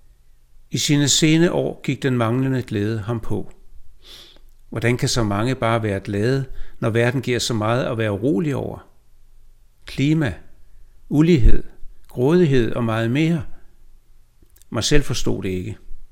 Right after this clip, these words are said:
Så han begyndte at spekulere. Hvad er det, der forhindrer mig i at være glad?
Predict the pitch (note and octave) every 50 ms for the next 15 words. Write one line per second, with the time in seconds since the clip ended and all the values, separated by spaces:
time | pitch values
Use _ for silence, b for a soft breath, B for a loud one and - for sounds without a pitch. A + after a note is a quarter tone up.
0 | - - - - _ _ _ _ - _ _ _ _ _ _ _ _ _ _ -
1 | _ _ _ _ _ _ - - - - - - C#3+ D3+ D#3 D3+ E3 E3 F3 E3+
2 | E3+ E3+ E3+ D3+ - - - D3+ C#3 C#3+ A#2 A2 A#2+ A#2 G#2+ F#2 - - - -
3 | _ _ - - - - - - _ b b b b b b b b - E3 D3+
4 | B2 A2+ B2+ C#3+ D#3+ D#3 D#3 B2+ - B2 A2 - C#3 C#3+ - - C#3+ C3 A#2+ A#2+
5 | B2 A#2 C3 D3 C3+ A2+ G2+ F#2+ F#2 - F#2+ G2 A#2 B2+